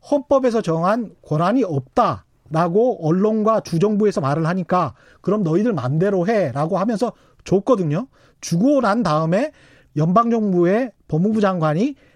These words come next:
만약에 시민들이나 중소상공인들이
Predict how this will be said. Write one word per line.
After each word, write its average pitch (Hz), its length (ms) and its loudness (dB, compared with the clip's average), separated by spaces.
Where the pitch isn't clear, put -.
만약에 214 600 0
시민들이나 247 680 0
중소상공인들이 165 1120 0